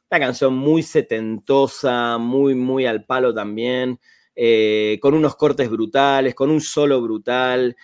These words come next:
Eh, Ready Me es un temazo, y es un temazo, quizás, mirá, quizás el más rockero de la banda, ¿eh? Mirá, mirá lo que te digo, mirá, así, de, en es-, en ese estilo, ¿no? En ese rock puro, puro, eh,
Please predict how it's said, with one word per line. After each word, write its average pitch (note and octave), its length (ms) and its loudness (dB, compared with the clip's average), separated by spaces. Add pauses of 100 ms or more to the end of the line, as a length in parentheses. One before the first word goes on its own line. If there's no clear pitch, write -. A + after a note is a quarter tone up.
(140)
Eh, A#2 440 2
Ready G3+ 260 4
Me C#3+ 160 -4
es - 160 -10
un B2 100 -6
temazo, G2 440 -6
y C#3 120 0
es E3 140 -2
un E3 100 -4
temazo, D#3 440 -4
quizás, - 480 -6 (500)
mirá, D#3+ 320 0 (240)
quizás - 400 -4
el D3 180 2
más G3 180 -4
rockero C#3+ 480 -2
de A#2+ 80 0
la F#2+ 160 -4
banda, E2+ 500 -6
¿eh? C3 60 -4
Mirá, A2 240 -6
mirá B2+ 180 -6
lo A#2+ 120 -4
que G#2+ 40 -10
te G#2+ 140 -8
digo, F#2 220 -8
mirá, G2+ 220 -12 (180)
así, A2 500 -6 (380)
de, G#2+ 220 -2
en C3 120 2
es-, D#3 220 -2
en C#3+ 160 0
ese E3+ 260 0
estilo, A#2+ 580 -2
¿no? C#3 280 0
En A#2+ 120 -2
ese A#2+ 360 0
rock B2 340 -2
puro, D#3+ 460 6
puro, D#3+ 500 4 (260)
eh, A2 560 2